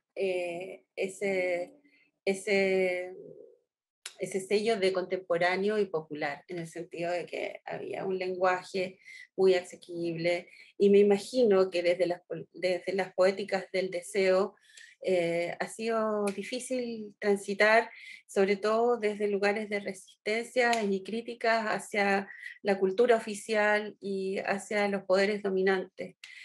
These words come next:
Eh, hemos visto cómo, eh, muchas veces el Teatro de la Memoria, que a quien, eh, o sea, que nosotros le deseamos larga vida, se ha visto en riesgo, por ejemplo.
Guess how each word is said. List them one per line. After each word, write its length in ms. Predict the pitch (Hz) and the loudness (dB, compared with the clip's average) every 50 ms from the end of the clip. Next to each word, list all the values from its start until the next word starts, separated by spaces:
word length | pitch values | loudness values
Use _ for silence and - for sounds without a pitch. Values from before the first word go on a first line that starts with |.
| - - _ - | -20 -20 _ 0
Eh, 500 | - 190 185 185 185 185 180 180 175 175 180 190 _ _ _ _ _ _ _ | 4 4 6 6 6 4 2 0 -2 -10 -14 -18 _ _ _ _ _ _ _
hemos 260 | - 196 208 214 202 | 0 2 2 2 0
visto 300 | 208 233 226 - 233 208 | -2 -6 -4 -2 -2 0
cómo, 720 | 196 208 208 208 202 202 202 196 196 190 190 185 180 180 - - | 0 2 2 4 4 4 4 4 4 4 2 2 0 0 -2 -4
eh, 640 | - 196 196 196 196 196 196 185 156 165 160 - - - - _ _ _ _ _ - | -4 -4 -4 -4 -6 -6 -6 -6 -8 -8 -10 -12 -16 -20 -20 _ _ _ _ _ -4
muchas 340 | 190 202 208 208 208 220 202 | 0 2 2 2 0 -2 -2
veces 440 | 208 208 208 208 - 226 220 208 196 | 0 0 -2 -2 -4 -6 -4 -2 -2
el 100 | 196 190 | -2 0
Teatro 260 | 202 196 196 196 202 | 0 -2 -2 -2 -2
de 80 | 196 208 | -2 0
la 60 | 202 | 0
Memoria, 720 | 202 196 202 208 208 202 190 196 196 196 202 208 208 _ _ _ _ _ _ _ _ _ | 0 2 2 2 2 2 2 2 0 0 -2 -4 -8 _ _ _ _ _ _ _ _ _
que 640 | - 190 190 180 190 190 185 - - - - - _ - | -6 -4 -2 -2 -2 -2 -4 -4 -6 -8 -12 -14 _ -8
a 180 | - 170 170 175 | -4 -4 -4 -4
quien, 560 | - 185 185 190 190 190 190 185 185 190 196 - | -2 -2 0 0 2 2 0 0 -2 -4 -6 -8
eh, 160 | - - 190 | -8 -8 -8
o 80 | 175 170 | -8 -6
sea, 360 | - - 185 175 170 - - - - - - 156 156 | -4 -2 0 0 0 -2 -4 -8 -10 -12 -10 -6 0
que 100 | - 196 | 2 4
nosotros 580 | 190 190 185 - 214 202 220 208 202 190 - _ - | 4 4 4 2 0 0 0 -2 -2 -6 -10 _ -14
le 200 | - - 180 190 | -8 -2 2 2
deseamos 500 | 185 180 180 - 196 190 196 202 202 196 | 2 2 2 0 2 2 4 4 2 2
larga 300 | 208 190 196 202 214 214 | 2 0 0 0 -2 -4
vida, 320 | 214 208 214 208 208 220 | -2 -2 -4 -4 -4 -4
se 120 | 220 - 190 | -4 -4 -4
ha 40 | 180 | -4
visto 440 | 202 196 - - - 202 196 190 | -4 -4 -6 -6 -4 -2 -2 -2
en 120 | 185 180 185 | -2 -4 -2
riesgo, 440 | 180 202 196 190 190 190 - - - | 0 0 0 0 0 -4 -10 -10 -10
por 120 | - - | -12 -14
ejemplo. 520 | - - - - 160 165 _ - - - | -16 -16 -16 -18 -18 -16 _ -18 -18 -18